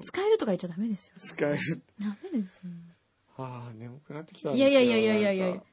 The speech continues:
Speaker 2: ああ。
Speaker 1: 忙しかったんですか、今週は？
Speaker 2: 忙しかったんです、今週。な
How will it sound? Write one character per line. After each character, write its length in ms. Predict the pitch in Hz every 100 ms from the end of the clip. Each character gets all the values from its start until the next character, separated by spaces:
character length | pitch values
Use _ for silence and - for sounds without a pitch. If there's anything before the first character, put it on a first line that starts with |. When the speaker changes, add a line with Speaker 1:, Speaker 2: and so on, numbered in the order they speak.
| _ _ _ _ _ _
Speaker 2:
あ 40 |
あ。 20 | 55 50 50 50 50 50 50 50 - - 214
Speaker 1:
忙 260 | 285 330
し 60 | 311
か 80 | 202
っ 60 |
た 100 | 180
ん 40 | 165
で 80 |
す 80 | 160
か、 120 | 269
今 160 | 302 214
週 40 |
は？ 80 | 143
Speaker 2:
忙 40 | 147
し 100 | -
か 100 | 113
っ 160 | -
た 100 | 110
ん 120 | 107
で 80 | 110
す、 140 | 110 -
今 280 | 123 120
週。 220 | 113 -
な 60 | 131